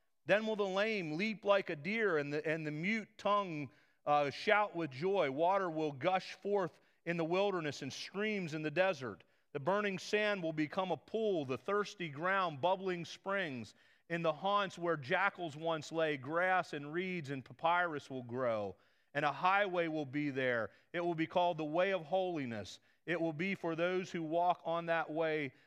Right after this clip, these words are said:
Uh, the unclean will not journey on it. Wicked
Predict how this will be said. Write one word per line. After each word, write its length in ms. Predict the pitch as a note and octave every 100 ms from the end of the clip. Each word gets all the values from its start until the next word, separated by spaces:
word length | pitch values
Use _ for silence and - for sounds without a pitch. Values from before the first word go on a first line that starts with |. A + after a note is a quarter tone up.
| _
Uh, 160 | C3+ C#3
the 160 | C#3+ D3+
unclean 600 | E3+ F3 E3+ F#3 F3+ D#3
will 120 | C#3+
not 300 | D3 D#3 D3
journey 360 | C3 E3 D#3+ C#3
on 260 | B2+ B2
it. 80 | A2+
Wicked 440 | A#2 D#3+ - D#3